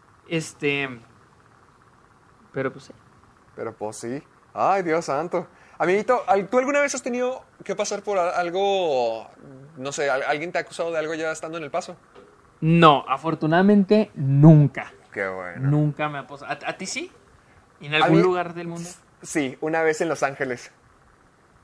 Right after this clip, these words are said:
Speaker 1: Ah, ¿en serio? ¿Qué te, qué, qué pasó?
Speaker 2: Haz de cuenta. Sí, no, no, sí, sí. Pero se me hizo muy loco porque fue esa clase de cosas que digo, pues nunca me van a pasar a mí, sobre todo porque,
Speaker 1: Ajá.
Speaker 2: pues, yo siento como que no,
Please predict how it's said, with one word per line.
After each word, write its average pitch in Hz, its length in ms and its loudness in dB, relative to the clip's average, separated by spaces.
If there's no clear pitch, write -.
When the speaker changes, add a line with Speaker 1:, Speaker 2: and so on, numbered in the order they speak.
Speaker 1:
Ah, 156 180 0
¿en 196 100 4
serio? 196 360 -8
¿Qué 180 80 -8
te, 160 160 -8
qué, 156 340 -4
qué 156 80 -12
pasó? 160 360 -8
Speaker 2:
Haz 165 160 0
de 175 100 -2
cuenta. 180 600 0
Sí, 170 240 -2
no, 240 160 2
no, 254 180 -4
sí, 247 160 -6
sí. 226 180 -12
Pero 160 320 2
se 190 140 -8
me 170 80 -4
hizo 208 160 -4
muy 208 180 0
loco 214 320 0
porque 147 460 -6
fue 151 140 -8
esa 165 160 -8
clase 185 240 -6
de 185 80 -6
cosas 180 260 -10
que - 80 -10
digo, 127 220 -6
pues 117 160 -14
nunca 143 560 0
me 120 80 -8
van 123 100 -6
a 143 60 -6
pasar 135 240 -6
a 143 60 -2
mí, 196 200 -6
sobre 147 240 -2
todo 165 160 -2
porque, 139 220 0
Speaker 1:
Ajá. 135 140 2
Speaker 2:
pues, 131 240 -10
yo 147 120 -2
siento 170 300 -2
como 165 260 -6
que 120 580 -4
no, 160 640 0